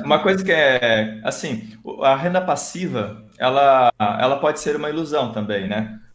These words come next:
Porque nem sempre vai ser cem por cento passivo. Por exemplo, criação de,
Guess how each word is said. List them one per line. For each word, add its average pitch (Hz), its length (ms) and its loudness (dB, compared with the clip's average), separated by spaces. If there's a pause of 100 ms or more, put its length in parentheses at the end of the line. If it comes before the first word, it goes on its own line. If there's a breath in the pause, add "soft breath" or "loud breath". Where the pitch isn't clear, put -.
(140)
Porque 143 560 2
nem 175 180 -2
sempre 185 380 0
vai 208 140 2
ser - 140 -12
cem 170 240 -6
por 170 180 -8
cento 165 300 -6
passivo. 131 580 -6 (520)
Por 117 120 0
exemplo, 123 640 2
criação 127 400 -2
de, 117 600 -2